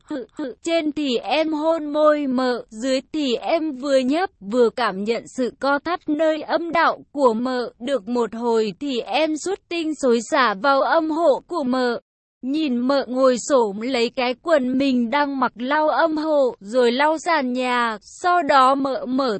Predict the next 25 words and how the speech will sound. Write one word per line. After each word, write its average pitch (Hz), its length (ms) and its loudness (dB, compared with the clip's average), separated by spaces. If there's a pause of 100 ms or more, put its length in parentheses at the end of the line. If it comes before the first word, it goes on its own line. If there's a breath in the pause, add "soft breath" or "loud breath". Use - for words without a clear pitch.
tủ 202 340 0
lấy 214 400 -2
cái 247 320 0
quần 254 300 2
khác 311 300 -6 (100)
mặc 254 340 0
vào 233 280 0
mà 220 300 0
em 285 360 -2
tự 269 260 -6
hỏi, 208 560 -2
không 339 280 -4
biết 381 220 -4
bà 277 300 0
có 254 200 2
nghi 320 260 -2
không 339 320 -4
khi 294 240 -2
thấy 226 280 -2
mợ 262 320 0
hay 294 340 -8
thay 302 260 -6
quần 226 420 0
mới 233 200 0
thế. 285 560 2